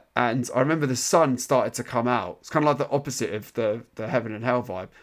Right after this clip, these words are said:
The sun suddenly started to come out, and it just suddenly, you get that moment at a festival where you're kinda like, "Oh, finally, we've arrived. Like, the festival's actually kind of, it feels like a festival now." Do you know what I mean? Like, it felt like a proper,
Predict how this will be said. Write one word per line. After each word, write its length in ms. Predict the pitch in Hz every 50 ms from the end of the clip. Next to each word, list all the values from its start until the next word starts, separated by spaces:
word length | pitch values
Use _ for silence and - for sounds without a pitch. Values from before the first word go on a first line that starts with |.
| _ _
The 80 | 120 117
sun 240 | - 190 175 165 143
suddenly 240 | - 147 127 127 123
started 280 | - - 131 107 107
to 60 | -
come 160 | - 120 117 127
out, 200 | 131 117 101 -
and 100 | 113 127
it 60 | 127
just 160 | 131 143 127
suddenly, 280 | - 156 135 135 131 123
you 120 | 131 135
get 160 | 123 156 151 131
that 140 | 143 135
moment 220 | 143 151 143 135 135
at 100 | 110 120
a 40 | -
festival 380 | - 143 135 - - 123 120
where 120 | 117 120 123
you're 80 | 117
kinda 220 | - 127 123 117 117
like, 300 | 113 113 113 - - - _ _ _ - _ _ _ _ _ _ _ _ _ _ _ _ _ -
"Oh, 280 | 127 127 127 123 113 104
finally, 540 | - 139 139 135 131 127 120 117 113 113 - -
we've 180 | 120 123 110 113
arrived. 380 | 120 127 127 123 110 107 -
Like, 140 | 117 110 113
the 60 | 120
festival's 460 | - - 131 113 - - 113 117 117
actually 460 | 120 117 104 - - 127 120 110 - - _
kind 220 | - 110 117 113 113
of, 180 | 107 - - _ _ _
it 120 | 120 117
feels 340 | - - 135 131 127 113 -
like 160 | 117 107 -
a 60 | 123
festival 480 | - - 120 - - - 104 113 107 104
now." 200 | 98 104 104 107
Do 120 | 117 -
you 40 | 123
know 60 | 120
what 60 | 123
I 40 | 117
mean? 140 | 127 131 131
Like, 140 | 127 123 117
it 60 | 117
felt 260 | - - 131 120 104
like 140 | 107 113 -
a 40 | 110
proper, 560 | - - 127 113 - 123 117 110 107 113 113